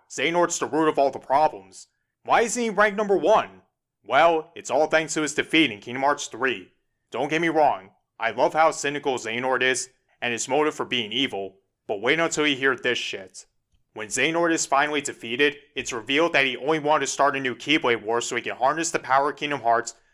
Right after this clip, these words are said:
and eliminate the darkness from people's hearts as a new beginning, so to speak. Are you fucking kidding me? This guy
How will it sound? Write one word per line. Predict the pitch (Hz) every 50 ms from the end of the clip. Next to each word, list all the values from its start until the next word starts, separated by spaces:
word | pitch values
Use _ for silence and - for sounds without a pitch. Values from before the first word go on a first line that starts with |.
| _ -
and | 123 123
eliminate | 117 113 139 160 170 170 170 165
the | 165 135
darkness | - 143 143 156 160 160 - 139 127
from | - 123 117
people's | 127 135 131 131 113 110 -
hearts | 127 143 143 123 - - -
as | 127 117 117
a |
new | 123 147 151
beginning, | 139 139 117 - 143 151 156 143 123
so | - - 110 101
to | 98
speak. | - - - 104 101 98 - _ _ _ _ _ _ _ -
Are | 151 175 240
you | 269 294
fucking | 285 - - - 302 285 285 285 269 226 196
kidding | - - 202 196 208 240 247
me? | 277 302 294 247 - - _ _ _ _ _ _ _
This | 117 117 233 269 - -
guy | - - 196 185 185 180 165